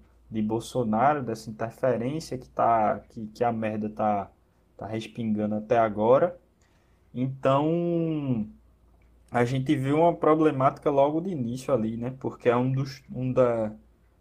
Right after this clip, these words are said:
dos grandes ministros, né? Dos superministros de Bolsonaro,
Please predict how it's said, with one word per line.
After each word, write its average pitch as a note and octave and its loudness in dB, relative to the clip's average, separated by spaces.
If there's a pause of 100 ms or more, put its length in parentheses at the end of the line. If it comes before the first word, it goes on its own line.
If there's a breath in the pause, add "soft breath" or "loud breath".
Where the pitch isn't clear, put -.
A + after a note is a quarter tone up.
(140)
dos A#2+ -8
grandes C#3+ 2
ministros, B2+ -4
né? A#2 -6
Dos B2 -8
superministros B2+ -4
de A#2+ -10
Bolsonaro, B2 0